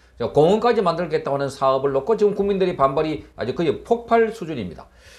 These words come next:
자, 공산주의자, 특히나 한국 전쟁 때, 에, 이 중국과 그리고, 어, 북한군을 앞세워가지고 이 군가를 부르게 해가지고 남침했다는 사람. 아, 그리고 직접 본인도 한국에 왔던 것이었습니다.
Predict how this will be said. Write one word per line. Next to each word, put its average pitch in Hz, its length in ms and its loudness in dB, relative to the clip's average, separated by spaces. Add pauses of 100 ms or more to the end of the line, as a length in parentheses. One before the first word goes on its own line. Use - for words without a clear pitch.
(180)
자, 117 160 2
공산주의자, 175 720 0
특히나 196 260 -4
한국 226 320 0
전쟁 180 500 0
때, 202 320 2
에, 120 160 2
이 143 220 -6
중국과 240 720 -2
그리고, 202 540 4 (140)
어, - 160 -8
북한군을 233 500 -2
앞세워가지고 147 760 0
이 196 340 -4 (260)
군가를 190 720 2
부르게 170 280 0
해가지고 139 420 -2
남침했다는 143 720 -4
사람. - 220 -10 (500)
아, 98 120 -8
그리고 196 240 6
직접 240 340 0
본인도 254 360 4
한국에 208 440 2
왔던 147 380 0
것이었습니다. - 500 -8